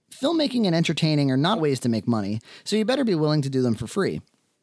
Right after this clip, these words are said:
My point was missed by this young man and probably millions of others, which is really why we were making our Adjust Your Dreams movie to begin with.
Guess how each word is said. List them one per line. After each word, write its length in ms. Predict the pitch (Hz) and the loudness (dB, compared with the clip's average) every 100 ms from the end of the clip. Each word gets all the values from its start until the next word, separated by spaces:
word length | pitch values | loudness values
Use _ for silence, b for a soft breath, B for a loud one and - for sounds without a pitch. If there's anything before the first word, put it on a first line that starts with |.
| _ _ | _ _
My 160 | 180 294 | -2 0
point 240 | 320 247 | 0 0
was 100 | 139 | 0
missed 260 | 147 180 - | 2 0 0
by 120 | 135 | 0
this 160 | 120 139 | 0 0
young 180 | 120 | 2
man 240 | 117 120 123 | 0 0 0
and 120 | 135 | 0
probably 360 | - 214 175 139 | 0 0 2 2
millions 400 | 135 151 127 113 | 2 2 0 0
of 80 | |
others, 400 | 117 110 87 - - B B | -2 -2 -2 -4 -6 B B
which 160 | - 151 | -2 0
is 100 | 147 | 2
really 200 | 196 170 | 0 0
why 200 | 143 151 | 2 0
we 140 | 143 | 2
were 120 | 131 123 | 2 2
making 300 | 139 135 123 | 0 0 0
our 320 | 117 117 117 | 2 0 0
Adjust 360 | 139 127 143 - | -2 0 0 0
Your 100 | 123 | 0
Dreams 320 | 127 139 120 | 2 0 0
movie 200 | 127 120 | 0 0
to 80 | 110 | -2
begin 220 | 110 156 | 0 -2
with. 300 | 78 82 | -2 -8